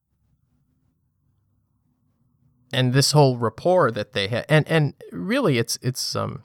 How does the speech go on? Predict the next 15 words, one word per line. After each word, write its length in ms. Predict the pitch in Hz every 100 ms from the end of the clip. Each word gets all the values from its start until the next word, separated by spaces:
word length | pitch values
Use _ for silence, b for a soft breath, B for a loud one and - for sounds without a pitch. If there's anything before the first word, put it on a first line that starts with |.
| -
the 60 | 127
performances 720 | 139 - 220 220 147 113 110
really 220 | 127 110
sell 560 | - - - 143 139 113
it, 140 | - _ -
sell 300 | - 151 139
the 100 | 117
nuance 720 | 120 135 117 95 - - -
of 200 | - 110
it. 160 | 90 - _ -
Um, 400 | 107 98 87 - - _ _ _ _ b b b b b -
what 160 | 151
I 80 | 131
mean 240 | 131 135
is 320 | 117 104 -